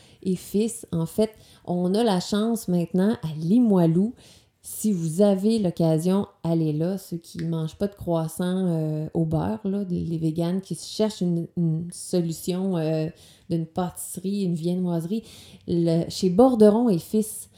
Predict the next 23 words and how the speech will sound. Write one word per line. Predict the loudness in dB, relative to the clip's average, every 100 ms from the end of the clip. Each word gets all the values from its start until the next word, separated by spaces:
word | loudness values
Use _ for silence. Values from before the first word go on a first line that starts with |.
| -20 -20 -10 -2
ils | -2
font | 2 0 2
des | 0 -2
croissants | -2 0 0 -2 -4 -4 -6
véganes | -4 2 2 2 -2 -2 -6 -8 -10 -6
avec | -2 -2 -4
du | -4
lait | -4 -4
de |
soya | -4 0 0 -2
puis | -2
de | -2
l'huile | 0 0
de | -2
coco. | -4 -6 -2 -4 -4 -10 -20 -6
Donc, | -2 -2 -2 -2
euh, | -2 -2 -6 -8 -16 -16
le | -4 0 2
gars, | 2 0
ça | 2
y | 2 2
a |
pris | 0 -2 0 -2